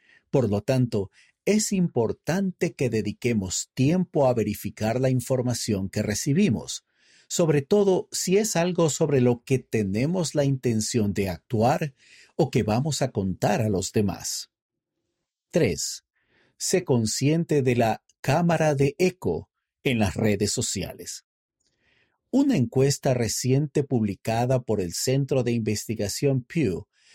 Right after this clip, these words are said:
reveló que casi la mitad, cuarenta y ocho por ciento, de los adultos estadounidenses recibe las noticias y la información a través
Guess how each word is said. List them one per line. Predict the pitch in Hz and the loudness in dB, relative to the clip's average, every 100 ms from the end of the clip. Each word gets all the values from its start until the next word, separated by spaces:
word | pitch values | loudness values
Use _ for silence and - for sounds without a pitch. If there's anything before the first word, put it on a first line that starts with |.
| _ - | _ -6
reveló | 131 139 131 123 139 180 | 0 2 2 4 4 2
que | - 120 _ _ | 0 -4 _ _
casi | 190 208 - 196 | 0 0 0 2
la | 156 | 2
mitad, | 151 139 220 156 80 _ _ _ _ | 2 2 2 0 -2 _ _ _ _
cuarenta | - 104 95 90 90 | 0 2 0 0 0
y | |
ocho | 90 90 110 | 0 -2 -4
por | - 143 | -4 -4
ciento, | - 185 139 104 92 | 0 0 0 -2 -4
de | 101 123 | 0 0
los | 131 | 2
adultos | 160 143 101 92 127 - | 0 0 0 -2 -4 -2
estadounidenses | 107 - 123 135 160 170 156 110 85 - 90 - - _ - - - | -4 0 0 0 0 0 0 0 -2 -10 -10 -12 -14 _ -20 -18 -2
recibe | 131 123 - 175 170 | 0 2 2 2 4
las | 135 117 - | 4 2 2
noticias | 104 95 208 135 - 95 - | -2 0 0 0 -2 -4 -2
y | 110 | 0
la | 110 | 2
información | 107 120 131 151 - - 92 90 98 _ _ _ - | 0 0 0 0 -2 -4 -4 -8 -12 _ _ _ -4
a | 123 | -4
través | - 101 95 143 147 - | -2 -4 0 0 0 -4